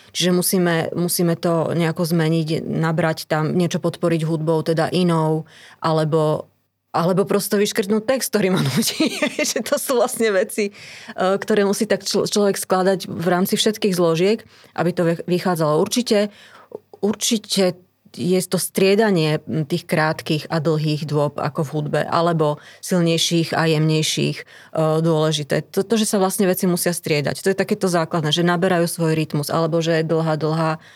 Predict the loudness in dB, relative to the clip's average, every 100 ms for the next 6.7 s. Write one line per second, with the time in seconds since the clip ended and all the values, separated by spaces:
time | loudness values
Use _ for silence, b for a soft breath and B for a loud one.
0 | B B -2 0 2 -2 -4 -2 -2 -6
1 | -16 -14 -4 0 0 0 0 -2 -6 _
2 | _ -6 -6 -6 -16 _ _ -4 -2 -2
3 | 0 0 -2 -6 -4 -4 -4 -4 -2 0
4 | -2 -2 0 2 2 2 2 0 0 0
5 | 0 0 -2 2 2 2 0 2 0 2
6 | 0 -2 -4 -4 0 0